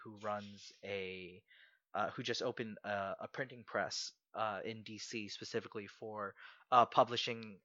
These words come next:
uh, L G B T, like, novels and literature and fiction and nonfiction, stuff like that. I was talking, I was talking with him yesterday. Um, his, uh, his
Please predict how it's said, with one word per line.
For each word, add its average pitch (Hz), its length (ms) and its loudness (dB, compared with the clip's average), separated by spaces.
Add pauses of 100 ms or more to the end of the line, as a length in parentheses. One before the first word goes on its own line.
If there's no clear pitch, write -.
(100)
uh, 110 220 0
L 120 160 6
G 113 140 -2
B 110 120 -4
T, 104 480 -4 (120)
like, 104 180 -6 (640)
novels 110 680 6
and 95 140 -4 (100)
literature 104 640 0
and 98 180 -10
fiction 107 440 -2
and 95 140 -10
nonfiction, 98 440 -6
stuff 104 160 -10
like 110 160 -12
that. 85 160 -6 (320)
I - 40 10
was 147 120 12
talking, 175 360 12
I - 40 8
was 147 120 6
talking 160 280 8
with 143 120 2
him 127 380 2 (300)
yesterday. 120 600 0
Um, 107 320 -4
his, 120 300 -6 (540)
uh, 104 320 8
his 117 420 -6